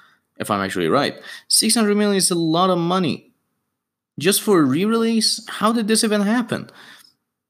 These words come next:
So, yeah, that would, that would surprise everyone. That would make everyone question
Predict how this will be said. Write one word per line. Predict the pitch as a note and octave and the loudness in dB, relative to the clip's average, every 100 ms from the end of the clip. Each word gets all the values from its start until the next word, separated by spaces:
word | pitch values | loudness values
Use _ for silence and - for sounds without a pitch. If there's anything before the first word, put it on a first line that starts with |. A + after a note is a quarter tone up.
| _ - | _ -4
So, | - G3 F#3+ F#3 F#3 - _ _ _ _ _ _ | 2 4 4 2 -2 -16 _ _ _ _ _ _
yeah, | - A3 B3 - - | -2 0 0 -4 -6
that | F3 F#3+ | -6 -4
would, | G3 F#3 - - _ _ _ _ _ - | -4 -4 -8 -20 _ _ _ _ _ -8
that | D3+ | -4
would | A#3 B3 | 0 -2
surprise | D#3+ F#3+ F3+ D#3+ - | -2 -2 -2 -4 -6
everyone. | - F#3 F#3 G#2 G#2 | -4 -2 0 0 0
That | D#3 | 0
would | E3+ | -2
make | C#3+ D3 - - | -4 -6 -10 -8
everyone | D3+ E3 D#3+ C3 | -6 -2 -2 -2
question | B2+ - F3 - - A2+ G#2 | -4 -4 -4 -2 -2 -2 -4